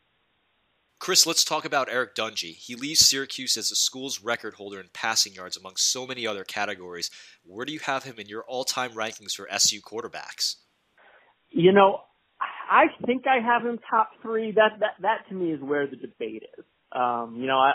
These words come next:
Speaker 2: I, I think it's Donovan McNabb has to be one. Uh, you know, I, I think, uh, Don McPherson to, to win a national title, he has to be two. Uh, and, and then you get kind of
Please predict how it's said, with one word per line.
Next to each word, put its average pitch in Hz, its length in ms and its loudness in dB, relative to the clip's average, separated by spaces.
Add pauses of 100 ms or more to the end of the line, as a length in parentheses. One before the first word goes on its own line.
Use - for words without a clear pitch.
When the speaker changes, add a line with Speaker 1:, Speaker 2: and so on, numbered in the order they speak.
Speaker 2:
I, 151 240 -2
I 147 60 -8
think 170 140 -4
it's 143 200 -6
Donovan 139 440 -2
McNabb 127 560 -4
has 123 280 -2
to 123 80 -14
be 117 180 -10
one. 120 300 -10 (520)
Uh, - 400 -10 (260)
you - 100 -14
know, - 120 -16
I, 127 280 2
I - 100 0
think, 123 220 0 (440)
uh, - 60 -8 (160)
Don 131 260 8
McPherson 131 800 4 (180)
to, 123 140 2 (100)
to 131 60 -2
win 131 240 4
a 120 60 4
national 127 480 2
title, 131 420 2
he 131 200 -2
has 127 220 4 (160)
to 143 60 -8
be 123 200 -6 (140)
two. 139 240 2 (580)
Uh, 123 200 2 (200)
and, 160 220 -2
and 170 120 -2
then 269 120 2
you 311 100 2
get 233 220 2
kind 214 160 2
of 190 80 -2